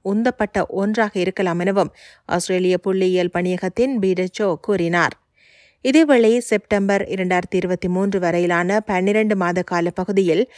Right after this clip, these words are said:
ஆஸ்திரேலியாவில் இரண்டு லட்சத்தி தொன்னூற்றி ஐயாயிரம் பிறப்புகளும் ஒரு லட்சத்தி எண்பத்தி மூவாயிரத்தி தொள்ளாயிரம் இறப்புகளும் பதிவு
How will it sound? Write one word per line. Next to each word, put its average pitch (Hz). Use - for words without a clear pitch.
ஆஸ்திரேலியாவில் 220
இரண்டு 262
லட்சத்தி 226
தொன்னூற்றி 202
ஐயாயிரம் 214
பிறப்புகளும் 180
ஒரு 196
லட்சத்தி 208
எண்பத்தி 208
மூவாயிரத்தி 185
தொள்ளாயிரம் 190
இறப்புகளும் 214
பதிவு 214